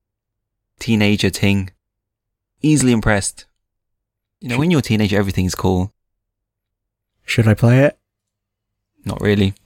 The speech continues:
Speaker 2: Okay.
Speaker 1: You've got Witcher Three.
Speaker 2: <laughs> Cool. Oh, jeez. Yes. Witcher Three. The, the backlog is out of control. <laughs> Thirty-eight. Final Fantasy Six,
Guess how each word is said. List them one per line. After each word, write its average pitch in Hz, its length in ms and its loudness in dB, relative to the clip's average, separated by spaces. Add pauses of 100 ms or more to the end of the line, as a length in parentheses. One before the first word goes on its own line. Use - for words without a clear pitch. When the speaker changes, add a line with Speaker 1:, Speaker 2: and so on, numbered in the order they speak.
(120)
Speaker 2:
Okay. 107 440 2
Speaker 1:
You've 123 100 -2
got 107 120 0
Witcher 107 260 -2
Three. 101 540 -2
Speaker 2:
<laughs> 170 60 -10
Cool. 143 220 2
Oh, 131 180 2
jeez. 113 640 0 (320)
Yes. - 560 -10 (1600)
Witcher 104 280 2
Three. 90 500 0 (1300)
The, 95 240 2
the 87 80 0
backlog 92 420 0
is 90 100 0
out 92 80 2
of 90 80 -6
control. - 480 -2 (840)
<laughs> - 800 -20
Thirty-eight. 131 840 -2 (1120)
Final 113 280 0
Fantasy 107 260 -2
Six, - 540 -6